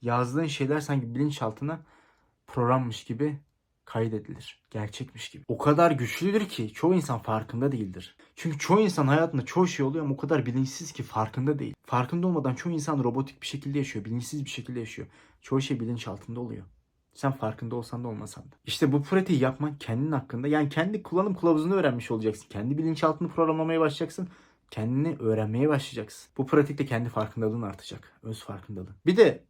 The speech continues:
kendin haricinde insanlara biraz baktığında çoğumuz şunu biliyoruz. Çoğumuz şunu yapabiliyoruz. Duygularımızı geçersiz kılmaya çalışıyoruz. İnkar ediyoruz.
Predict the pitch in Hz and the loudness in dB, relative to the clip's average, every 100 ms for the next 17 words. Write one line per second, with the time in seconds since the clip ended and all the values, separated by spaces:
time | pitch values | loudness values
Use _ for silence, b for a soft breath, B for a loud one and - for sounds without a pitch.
0 | _ 117 120 185 220 139 113 107 - 113 | _ -2 2 4 6 4 2 -8 -8 -8
1 | 98 135 170 208 156 113 101 117 - 220 | -4 0 2 2 4 2 2 -4 2 2
2 | 190 107 - - 165 214 185 - 131 170 | 4 0 -6 6 6 6 -4 -2 0 0
3 | 113 104 92 - - 175 196 190 - 147 | -2 -2 -4 -12 -4 -2 0 -4 -2 0
4 | 143 143 139 147 110 - - 123 123 135 | 0 -2 -4 -6 -6 -12 -6 -2 2 4
5 | 139 143 151 123 110 123 117 - - - | 4 0 -2 -6 -4 -6 -6 -10 -12 -8
6 | 113 104 110 - - - - - - _ | -8 -8 -12 -14 -16 -16 -18 -20 -20 _
7 | 107 101 117 117 107 107 143 - | -10 -6 -4 -4 -6 -8 -8 -16